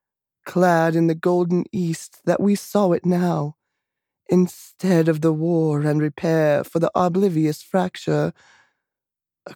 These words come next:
curse on the Hortator, and two more on his hands. And the Duke of Scamps saw the palms of the Hortator, upon which the egg had written these words of power,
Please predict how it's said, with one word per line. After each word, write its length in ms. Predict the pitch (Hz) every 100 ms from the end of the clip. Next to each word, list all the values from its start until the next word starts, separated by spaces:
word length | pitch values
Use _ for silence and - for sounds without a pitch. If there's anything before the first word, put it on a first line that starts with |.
| -
curse 680 | - 165 143 120 - - 147
on 160 | 147
the 100 | 147
Hortator, 880 | 160 156 147 151 156 156 151 151 156 _ _ _ _ -
and 220 | 180 165
two 260 | - 247 233
more 680 | 214 196 202 175 151 147 160
on 160 | 165
his 220 | 160 160
hands. 720 | - 180 160 151 147 156 - - _ _ _ _ _ _ _ _ _ _ _ _ _ _ _ _ _
And 200 | - 160
the 80 | 151
Duke 360 | 151 175 165 -
of 120 | 151
Scamps 760 | - - - 175 165 - - _
saw 360 | - 196 190 180
the 100 | 185
palms 520 | - 190 175 165 160
of 120 | 170
the 120 | 175
Hortator, 760 | 196 196 180 165 165 160 160 160 - - - - -
upon 560 | - - 202 202 185
which 320 | 196 190 -
the 160 | 202 208
egg 360 | 196 196 185 180
had 200 | 190 180
written 440 | 196 214 165 165
these 360 | 165 196 208 196
words 560 | 180 202 185 170 165 175
of 140 | 165
power, 560 | - 190 180 160 147